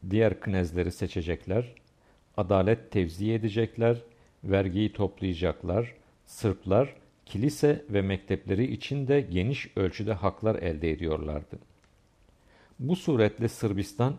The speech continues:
imtiyazlı bir prenslik durumuna gelmiş oldu. Osmanlı Devleti ilk defa olarak Hristiyan reayanın bir isyanı sonunda baş eğmiş bulunuyordu.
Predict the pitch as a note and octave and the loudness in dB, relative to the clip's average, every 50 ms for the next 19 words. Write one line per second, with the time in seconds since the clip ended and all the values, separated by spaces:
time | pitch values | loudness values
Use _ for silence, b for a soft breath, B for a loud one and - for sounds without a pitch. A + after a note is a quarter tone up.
0 | - A2 G2+ G2 F#2+ - - A2 G2 G2+ F#2+ G2 C#3 D#3+ B2 B2+ C3+ B2+ - - | -4 -2 -2 -2 -4 -2 0 2 2 4 2 2 -2 0 0 0 -2 -2 -4 -2
1 | G#2 G2 F#2+ F#2 - - C#3+ - - - G2 F2+ F2 F2 F#2+ G2 E2 D#2+ D#2 D#2 | 0 0 0 0 -2 -4 -6 -6 -2 -2 0 0 2 0 0 0 2 0 0 0
2 | D#2+ D#2 D#2 - - F2 D2+ D2+ D#2 D2+ - - _ _ _ _ _ _ _ _ | -2 -6 -8 -6 -6 -6 -6 -6 -8 -12 -16 -18 _ _ _ _ _ _ _ _
3 | b b b b b b b b b b _ - G2+ - - - A2 G2+ F#2+ G2 | b b b b b b b b b b _ -4 -4 -4 -2 -2 -2 0 0 0
4 | G2 F2+ F2+ F2+ F2 F2+ G2 G2 - - - - D#3 D#3+ - - - G2 F#2+ - | 0 2 2 2 2 2 0 -2 -2 -6 -2 0 -2 -2 0 -2 -4 -4 -2 2
5 | G#2+ G#2 G#2+ G2 F#2 F2 F2+ E2+ G2 G2+ - - - G2+ G2 - - - - F#2+ | 2 2 2 2 2 0 2 2 2 0 -2 -6 -6 -6 -6 -6 -8 -6 -2 -2
6 | G#2 A#2 A#2+ G#2+ F2+ F#2+ F#2 F#2 F2+ F2 F2 F2 F2 F2+ F#2+ G#2 G#2 F2 F2 B2+ | 0 0 0 0 2 2 4 4 4 4 2 2 0 -2 -2 -4 -4 0 0 0
7 | B2 B2 - G2 - - - G2+ F#2 F#2 F#2 A2 A2+ - - F2+ F2+ F2 E2+ F2 | 0 0 -4 -8 -10 -8 -4 -2 -2 -2 -2 -4 -4 -4 -4 -4 -2 -2 -4 0
8 | E2+ G#2 A#2 C3 B2+ B B B B B B B - G#2 G2+ G#2+ B2+ A#2+ - - | 2 2 2 2 0 B B B B B B B -10 -4 0 2 2 2 2 0
9 | F2+ E2+ E2+ F#2+ G2+ - - - - F2 F2+ F2 F2 F2 F2 D#2+ D#2 - - - | -2 -2 -2 -4 -6 -6 -10 -8 -4 -4 -2 -2 -2 -2 -2 -4 -4 -8 -10 -16